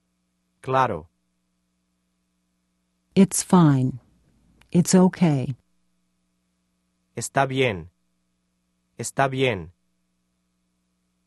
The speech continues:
Speaker 2: Okay, no problem.
Speaker 1: Muy bien, no hay problema. Muy bien, no hay problema.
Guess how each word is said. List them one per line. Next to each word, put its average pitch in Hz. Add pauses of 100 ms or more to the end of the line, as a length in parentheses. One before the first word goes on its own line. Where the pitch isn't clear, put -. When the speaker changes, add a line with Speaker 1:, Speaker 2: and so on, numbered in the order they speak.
(500)
Speaker 2:
Okay, 202
no 202
problem. 135 (3000)
Speaker 1:
Muy 151
bien, 135
no 110
hay 123
problema. 123 (2500)
Muy 156
bien, 135
no 110
hay 123
problema. 123